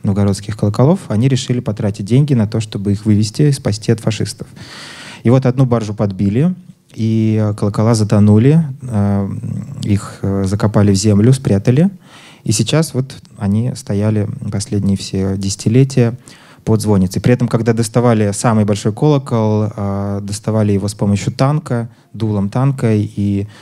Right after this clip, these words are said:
оно не, не выдержал, э, колокол не выдержал, у него отломилась вся верхняя часть, маточник так называемый, так что он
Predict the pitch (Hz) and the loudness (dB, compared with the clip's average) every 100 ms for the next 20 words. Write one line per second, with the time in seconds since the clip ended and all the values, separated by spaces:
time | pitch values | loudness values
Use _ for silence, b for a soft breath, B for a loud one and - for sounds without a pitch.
0 | B _ 101 101 101 107 107 104 110 110 | B _ 2 2 4 4 4 4 2 4
1 | 123 101 95 98 98 - 104 95 95 98 | 2 2 -2 -4 -6 -6 -6 -4 -4 -6
2 | 98 B B _ - B B - 110 95 | -10 B B _ -18 B B 0 2 2
3 | 98 95 127 151 131 120 104 101 107 113 | 0 0 2 2 0 0 0 -2 -2 -4
4 | - 104 101 101 110 104 - 98 95 95 | -4 -6 -2 -2 0 -2 -2 0 2 2
5 | - 98 - 143 147 113 113 113 - 104 | 0 -2 0 0 0 -2 -2 -4 -4 -4
6 | 104 107 101 101 101 98 98 98 B B | -6 -4 -4 0 2 2 2 0 B B
7 | B B - 101 - 107 110 104 | B B -6 -6 -2 2 2 2